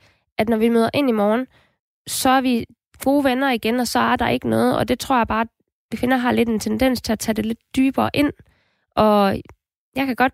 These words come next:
finde på at sige tingene sgu sådan lidt hårdt, øh, og det er ikke ment hårdt. Øh, så det var sådan, åh, det er bare, det er nok erfaring. Jeg skal nok have, bare have noget andet erfaring med nogle kvinder, der bare siger, "Hold din kæft," og så <laughs> går vi videre.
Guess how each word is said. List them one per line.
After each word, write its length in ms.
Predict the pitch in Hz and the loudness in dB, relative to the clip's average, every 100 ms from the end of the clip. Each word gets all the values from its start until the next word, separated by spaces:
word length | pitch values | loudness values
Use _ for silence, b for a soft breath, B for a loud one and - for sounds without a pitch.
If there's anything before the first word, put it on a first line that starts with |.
| - | -2
finde 160 | 220 | -4
på 80 | 214 | 0
at 100 | 247 | 0
sige 220 | - 269 | 0 -4
tingene 320 | 277 277 226 202 | -2 0 0 -2
sgu 180 | - | -6
sådan 220 | 214 240 226 | -6 -2 0
lidt 140 | 247 | -2
hårdt, 360 | - 233 269 - - | -4 -2 -2 -4 -2
øh, 280 | 208 196 - | 0 2 0
og 60 | |
det 80 | 214 | 0
er 60 | 262 | -2
ikke 180 | - | 0
ment 280 | 302 330 196 | 2 2 0
hårdt. 320 | - 202 220 - b b b b b | 0 0 0 -4 b b b b b
Øh, 240 | 214 208 202 | 2 2 2
så 120 | 240 | 0
det 100 | 269 | 2
var 140 | 233 | 2
sådan, 280 | 226 220 196 _ 214 | 0 -4 -6 _ -6
åh, 100 | 220 | -4
det 100 | 240 | -2
er 40 | |
bare, 280 | 254 254 254 | 0 0 0
det 80 | 294 | 2
er 80 | |
nok 140 | 302 294 | 2 0
erfaring. 520 | 294 330 302 165 170 _ _ - | 0 2 2 0 -10 _ _ -4
Jeg 280 | 233 247 240 | 2 4 4
skal 140 | 247 277 | 0 -4
nok 140 | 294 | -4
have, 140 | 277 269 | -4 -2
bare 140 | 262 | -2
have 100 | 269 | 0
noget 140 | 269 | 0
andet 220 | - 285 233 | 0 0 0
erfaring 360 | 196 214 196 | 0 -2 0
med 100 | 208 | 0
nogle 200 | 214 202 | 0 -2
kvinder, 220 | 208 254 | 0 0
der 80 | 240 | 0
bare 180 | 208 226 | 0 -2
siger, 200 | - 208 | 0 0
"Hold 160 | 220 269 | 0 -2
din 120 | 185 | -2
kæft," 300 | 226 240 - | -4 -4 -6
og 60 | |
så 460 | 185 226 214 202 226 | -2 0 2 2 0
<laughs> 60 | - | 0
går 140 | 285 | 0
vi 80 | 254 | 2
videre. 460 | 226 254 277 233 | 2 4 4 2